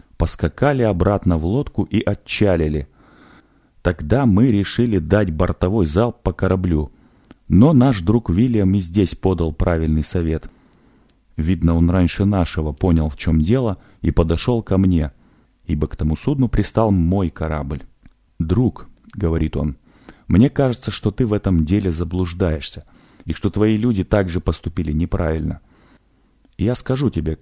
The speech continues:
как можно взять этот корабль, не прибегая к тем штукам, которые называются пушками".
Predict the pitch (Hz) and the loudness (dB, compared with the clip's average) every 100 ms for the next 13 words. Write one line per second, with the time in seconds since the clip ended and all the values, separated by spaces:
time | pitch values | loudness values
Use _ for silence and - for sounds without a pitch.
0 | - 98 82 78 78 73 78 76 78 76 | -2 0 0 -2 -4 -4 -6 -6 -8 -8
1 | 76 - - 87 92 73 78 78 87 - | -10 -10 -4 -2 -2 -2 -2 -2 -4 -6
2 | 92 95 78 - - 78 - - - 76 | -4 -4 -6 -6 -6 -6 -6 -8 -4 -4
3 | - 78 85 80 78 82 90 87 - 80 | -4 -6 -4 -2 -2 -4 -2 -4 -4 -8
4 | - 92 80 - 73 - | -6 -6 -6 -6 -6 -6